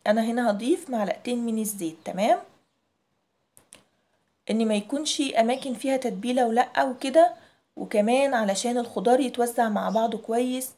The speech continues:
الطماطم والفلفل الاخضر والبصل والجزر والتومة،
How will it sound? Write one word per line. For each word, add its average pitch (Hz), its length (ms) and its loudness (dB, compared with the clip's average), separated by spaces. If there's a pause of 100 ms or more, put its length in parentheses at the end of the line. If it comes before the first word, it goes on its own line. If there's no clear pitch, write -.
الطماطم 202 1120 0
والفلفل 196 460 -8
الاخضر 254 640 0 (400)
والبصل 220 580 0
والجزر 233 560 2
والتومة، 269 680 -2